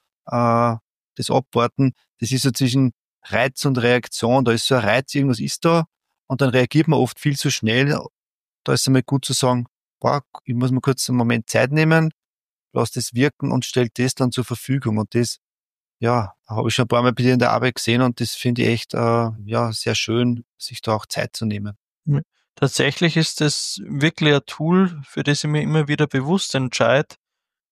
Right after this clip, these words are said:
Speaker 2: dass ich einmal sogar während einem Gespräch die Augen zumach und mir wirklich die Zeit nehme zum Einspüren und für mich reinhorch, was glaube ich, hilft denn der Person jetzt wirklich?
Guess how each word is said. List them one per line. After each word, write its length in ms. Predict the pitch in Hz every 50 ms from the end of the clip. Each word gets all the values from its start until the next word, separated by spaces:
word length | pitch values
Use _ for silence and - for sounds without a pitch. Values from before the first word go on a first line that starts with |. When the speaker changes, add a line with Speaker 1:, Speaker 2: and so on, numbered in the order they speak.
| _ _ _
Speaker 2:
dass 200 | 135 131 - -
ich 100 | - 104
einmal 580 | 113 123 131 143 160 165 170 170 170 160 - -
sogar 640 | 165 - - 143 - - 139 135 151 175 180 165 156
während 320 | 143 147 156 165 165 165 170
einem 140 | 151 151
Gespräch 840 | - 143 135 - - _ - 131 139 151 190 214 - - - - - 170 - _ -
die 100 | 147 156 -
Augen 340 | - - 208 220 208 190 -
zumach 720 | - - 143 147 143 147 156 170 202 - - - - - _
und 320 | 220 226 233 151 147 -
mir 240 | - 151 156 151 147
wirklich 340 | 156 175 - - - 175 -
die 120 | - 175 156
Zeit 340 | - - 147 143 170 175 -
nehme 160 | 190 185 -
zum 180 | - - 160
Einspüren 800 | - - 147 170 196 196 185 - - - - 147 160 185 208 226 240 - _ _ _ _ _ _ _ _ _ _ _ _
und 520 | - - 151 151 151 156 156 160 160 156 - _ _ _ _ - _ _ _ _ _ _ _ _ _ _ _ -
für 280 | - - - - 147 143
mich 280 | 147 156 175 202 196
reinhorch, 680 | 160 131 127 147 175 190 185 180 185 185 190 185 - - -
was 300 | 151 156 170 - - -
glaube 460 | - - 143 135 151 160 170 185 180
ich, 140 | 180 180 180 - _ _ _ _ _ _ _ _ _
hilft 420 | _ _ 208 226 226 - - -
denn 100 | 139 131
der 160 | 120 113 107
Person 500 | - - 113 110 - - 117 113 110 113
jetzt 280 | 110 107 - - - -
wirklich? 500 | 117 117 - - 110 110 110 - -